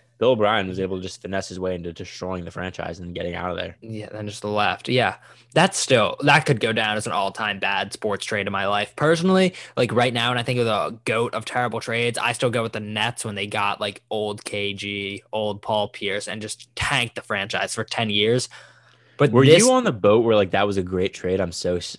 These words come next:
Speaker 1: like, I'm so hyped to have these guys on my team.
Speaker 2: Well, I was, but I was also, like, eleven. So I was like,
Speaker 1: Yeah.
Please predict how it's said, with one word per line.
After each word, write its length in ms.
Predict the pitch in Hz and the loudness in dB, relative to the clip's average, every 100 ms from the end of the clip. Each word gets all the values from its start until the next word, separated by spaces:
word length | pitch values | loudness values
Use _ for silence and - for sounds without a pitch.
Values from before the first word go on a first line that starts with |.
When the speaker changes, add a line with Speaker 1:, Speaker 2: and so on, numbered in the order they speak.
| - | -8
Speaker 1:
like, 140 | 92 | -8
I'm 80 | 87 | -8
so 240 | - 87 85 | -2 -2 0
hyped 200 | 90 - | -4 -4
to 80 | |
have 140 | 92 87 | -4 -4
these 120 | 87 | -4
guys 180 | 90 87 | -4 -4
on 80 | 92 | -4
my 120 | 87 | -6
team. 260 | 90 92 101 _ _ _ | -6 -8 -10 _ _ _
Speaker 2:
Well, 300 | 170 185 190 - | 4 6 6 6
I 160 | 175 | 4
was, 400 | 147 123 139 196 | 6 6 6 6
but 80 | 175 | 6
I 40 | |
was 80 | 143 | 6
also, 260 | 156 160 175 | 4 2 2
like, 180 | 127 110 | 2 2
eleven. 520 | 117 113 110 104 71 78 _ | 0 2 2 -2 -6 -12 _
So 140 | - 113 | -6 -4
I 120 | 113 | -2
was 140 | 110 | -4
like, 320 | 95 85 - 113 | -4 -4 -4 0
Speaker 1:
Yeah. 200 | 110 | 0